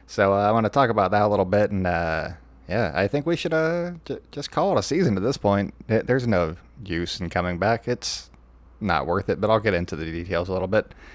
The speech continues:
And, uh, yeah. And then the second half, I'll, uh, I'll, I'll figure out.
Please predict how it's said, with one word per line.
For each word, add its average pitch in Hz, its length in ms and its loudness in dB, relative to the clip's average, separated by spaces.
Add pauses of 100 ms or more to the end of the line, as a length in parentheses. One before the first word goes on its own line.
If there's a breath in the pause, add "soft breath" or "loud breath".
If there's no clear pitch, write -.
(420 loud breath)
And, 104 220 -2
uh, 113 320 2
yeah. 139 220 2 (440 loud breath)
And 117 100 2
then 117 60 4
the 113 80 4
second 113 240 0
half, 120 240 0
I'll, 104 220 2
uh, 120 280 -2
I'll, 107 300 0
I'll 110 80 -2
figure 135 380 2
out. 104 220 4